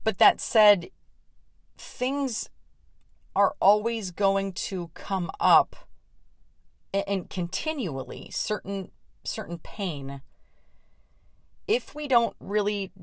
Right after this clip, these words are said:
deal with them head on. But I understand it is so much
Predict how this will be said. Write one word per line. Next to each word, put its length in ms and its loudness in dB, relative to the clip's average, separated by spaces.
deal 300 2
with 280 0
them 440 0
head 240 4
on. 460 4
But 280 8
I 260 8
understand 720 2
it 100 2
is 200 0
so 260 2
much 260 2